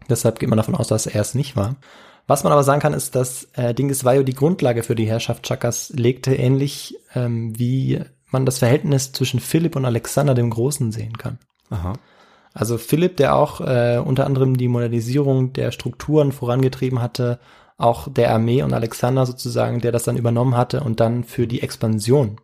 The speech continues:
Speaker 1: zuständig war.
Speaker 2: Im Makedonischen Reich sollte man
Speaker 1: Im
Speaker 2: vielleicht noch dazu
Speaker 1: Makedonischen
Speaker 2: sagen.
Speaker 1: Reich, genau,
Speaker 2: Ja.
Speaker 1: richtig, ja. Ja, und, äh, Shaka herrschte jetzt, wie sein Vater anfangs, über ein Volk von etwa zweitausend Menschen,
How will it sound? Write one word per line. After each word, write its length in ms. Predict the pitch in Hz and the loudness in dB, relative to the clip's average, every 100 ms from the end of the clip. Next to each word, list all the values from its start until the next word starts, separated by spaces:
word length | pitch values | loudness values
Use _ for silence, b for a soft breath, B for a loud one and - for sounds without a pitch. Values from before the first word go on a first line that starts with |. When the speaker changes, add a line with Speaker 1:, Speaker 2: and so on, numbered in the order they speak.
| _ | _
Speaker 1:
zuständig 580 | - - 117 107 101 - | -14 -10 -6 -6 -8 -10
war. 160 | 107 107 _ _ _ | -12 -12 _ _ _
Speaker 2:
Im 360 | 131 104 101 98 - | -6 -4 -4 -8 -6
Makedonischen 560 | 98 104 101 110 92 | -2 0 2 2 0
Reich 240 | 92 95 85 | 2 2 2
sollte 200 | 90 85 | -4 -4
man 100 | 87 | 0
Speaker 1:
Im 20 | |
Speaker 2:
vielleicht 160 | 120 117 | 2 2
noch 80 | |
dazu 200 | 92 - | 0 -2
Speaker 1:
Makedonischen 160 | 110 92 90 | -2 -2 -4
Speaker 2:
sagen. 20 | |
Speaker 1:
Reich, 260 | 117 104 - | -4 -6 -12
genau, 220 | - 160 104 | -10 -8 -8
Speaker 2:
Ja. 160 | 95 - | -10 -10
Speaker 1:
richtig, 340 | 120 - 123 - | -14 -14 -20 -16
ja. 120 | 131 - _ B B B B B | -18 -18 _ B B B B B
Ja, 200 | 175 190 | 2 4
und, 260 | 117 113 - | 4 0 -4
äh, 160 | - | -4
Shaka 260 | 127 139 139 | 0 0 2
herrschte 340 | 131 143 - | 2 2 2
jetzt, 460 | 143 143 - - 139 | 0 0 -2 -6 -2
wie 80 | 131 | 2
sein 220 | 135 120 | 2 2
Vater 280 | - 123 143 | 2 0 0
anfangs, 300 | 131 143 135 | -2 -4 -4
über 120 | 127 | -2
ein 80 | 120 | -4
Volk 240 | - 131 | -2 -4
von 100 | 135 | -2
etwa 300 | 131 - 117 | -4 -2 -4
zweitausend 480 | - 120 117 120 110 | -2 0 0 0 -2
Menschen, 400 | 107 120 - 202 | -2 -4 -4 -6